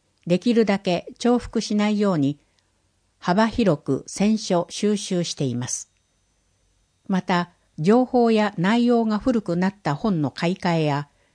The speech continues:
足りない分野の資料の補充も各館で行っています。丸二、資料の貸し出し。個人貸し出しは、平成二十九年度は約八十九万冊で、昨年度と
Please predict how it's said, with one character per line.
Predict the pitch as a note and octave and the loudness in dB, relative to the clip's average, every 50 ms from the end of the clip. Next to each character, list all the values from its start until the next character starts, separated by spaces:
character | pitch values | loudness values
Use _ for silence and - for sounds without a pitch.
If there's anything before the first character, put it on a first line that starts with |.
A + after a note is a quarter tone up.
| _ _ - | _ _ -6
足 | - G3+ | -2 0
り | G3+ A#3+ A#3+ | 2 2 2
な | B3 A#3+ | 2 2
い | A#3+ A3 | 2 2
分 | G3+ A#3 A#3 A3 G3 | 2 2 2 2 2
野 | F3+ D#3+ | 0 0
の | D#3 D#3+ | 0 -2
資 | - - B3 G#3+ | -2 -2 0 2
料 | G#3+ F#3+ E3 D#3 | 2 2 2 2
の | D3 C#3 | 0 0
補 | - - E3+ E3+ | 0 0 0 0
充 | F3+ G3 G3 G3 | 0 -2 -2 0
も | F#3+ F3+ E3+ E3 - - _ | 0 0 -2 -2 -4 -6 _
各 | - B3 - - - | -6 -6 -6 -6 -8
館 | _ - A3 G3 E3 C#3+ | _ -2 0 0 2 2
で | B2+ | 0
行 | B2 B2+ - E3+ D3+ D3 | 0 0 0 0 0 0
っ | C3+ - | -2 -2
て | _ C3+ | _ -4
い | A#2+ A#2 | -4 -4
ま | A#2 A2+ A2+ | -4 -6 -6
す。 | - - - - _ _ _ _ _ _ _ _ _ _ _ _ _ _ _ _ _ _ _ _ _ _ _ _ _ _ _ | -10 -12 -12 -14 _ _ _ _ _ _ _ _ _ _ _ _ _ _ _ _ _ _ _ _ _ _ _ _ _ _ _
丸 | E3+ D3+ D3 D3 D3 | -4 -4 -2 -2 -2
二、 | C#3+ C3+ C3+ - _ _ _ _ _ _ _ _ _ _ _ | -2 -4 -4 -6 _ _ _ _ _ _ _ _ _ _ _
資 | - - C#4 B3 | -6 -2 0 2
料 | A3+ G#3+ F#3 E3 | 4 2 2 2
の | C#3+ C3+ | 0 -2
貸 | - - C#3 - - | -2 -6 -10 -6 -6
し | D3+ | -4
出 | C#3 C3+ B2+ | -4 -4 -4
し。 | - - A#2+ - - _ _ _ _ _ _ _ _ _ _ _ _ _ _ _ | -6 -10 -10 -10 -14 _ _ _ _ _ _ _ _ _ _ _ _ _ _ _
個 | - - A#3 | 0 0 2
人 | A3 B3+ C4+ C4 C4 | 4 4 4 4 4
貸 | - - A#3 - | 2 -2 -4 -4
し | A3 F3 | -2 -2
出 | E3 D3 | -2 -2
し | - D#3+ D3 | -2 -2 0
は、 | D3 B2 C#3 - _ _ _ _ _ _ | 0 0 -2 -4 _ _ _ _ _ _
平 | _ B3 C4 C#4 | _ 2 2 2
成 | C4 - C4+ A#3+ A#3 | 2 2 0 2 2
二 | A#3 A#3+ B3+ A3+ | 4 4 4 4
十 | F#3+ E3 D#3 D3+ | 2 2 0 0
九 | - - G3+ G#3 A3 | 0 0 0 2 4
年 | A3 G#3 G3+ F3 D3 | 4 2 2 2 2
度 | C#3 C3 | 2 2
は | C3 B2 A#2+ - _ _ _ _ _ _ | 0 0 -2 -4 _ _ _ _ _ _
約 | F3+ F#3 F#3 - - D#3 C#3+ D3+ - _ | -2 -2 -2 0 -2 -2 -2 -2 -4 _
八 | - - F3+ - - B3 A3+ | -6 -6 -4 -2 0 -2 0
十 | A3 A#3 A#3 A3+ A3+ | 2 2 2 2 0
九 | - - G#3 A3+ A#3+ | -2 -2 0 2 4
万 | A#3+ A3+ A3 G#3+ G#3+ | 4 4 2 2 0
冊 | G3+ - F3+ - - D#3+ | -2 -4 -6 -4 -4 -2
で、 | D#3 C#3 C#3 - _ _ _ _ _ _ _ _ | -2 -2 -2 -4 _ _ _ _ _ _ _ _
昨 | _ - - F#3+ - - B3 | _ -6 -4 -4 0 2 2
年 | A#3+ B3 A#3+ A3+ F#3 | 4 4 4 2 2
度 | D#3+ D3 | 0 0
と | - D3 | -2 -4